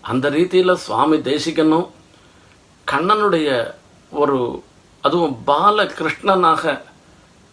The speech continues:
நந்தபவனத்துல நவநீத நாட்டியம் ஆடினதை இந்த பாசுரத்தினால அனுபவிக்கிறார். அந்த மானசீகமான பிரத்யக்ஷம், மானச பிரத்யக்ஷம் வந்ததுனால திருப்தி படல.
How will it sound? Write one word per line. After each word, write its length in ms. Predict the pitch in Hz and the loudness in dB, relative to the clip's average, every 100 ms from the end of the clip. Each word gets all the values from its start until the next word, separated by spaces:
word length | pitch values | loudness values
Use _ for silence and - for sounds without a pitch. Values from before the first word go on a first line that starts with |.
| _ _ - _ - - - | _ _ -20 _ -20 -20 -10
நந்தபவனத்துல 1040 | 139 135 156 180 - 156 170 160 160 156 175 - - _ _ _ - | -2 0 0 0 2 2 2 0 -2 -2 -2 -8 -20 _ _ _ -8
நவநீத 560 | 117 123 151 190 220 202 | -2 2 2 2 0 0
நாட்டியம் 760 | 170 139 170 - 180 160 135 - - | 2 2 0 -4 0 0 -2 -6 -2
ஆடினதை 720 | 123 156 147 139 131 135 135 - _ - _ _ | -2 0 0 -2 0 -2 -2 -10 _ -20 _ _
இந்த 320 | 131 139 156 | -2 -2 0
பாசுரத்தினால 840 | 127 - 120 135 143 139 135 127 127 113 | -2 -2 -6 -4 -6 -6 -4 -2 -2 -2
அனுபவிக்கிறார். 680 | 127 127 147 139 139 147 170 - - - - _ | -2 -2 -2 -2 -2 -2 -6 -14 -20 -20 -20 _
அந்த 220 | 113 117 | -6 -4
மானசீகமான 920 | 113 139 196 202 190 180 208 208 208 - | 0 0 0 -2 -6 -2 2 2 2 -2
பிரத்யக்ஷம், 520 | 147 185 170 175 139 | -2 -2 -4 -2 0
மானச 300 | 151 185 196 - | 0 0 -2 -4
பிரத்யக்ஷம் 500 | 180 175 - 170 143 | -4 -4 -4 -2 -2
வந்ததுனால 600 | 143 160 160 165 170 165 | 0 0 0 0 0 0
திருப்தி 340 | 143 135 - | -4 -4 -2
படல. 480 | 196 180 175 175 180 | 0 4 4 4 0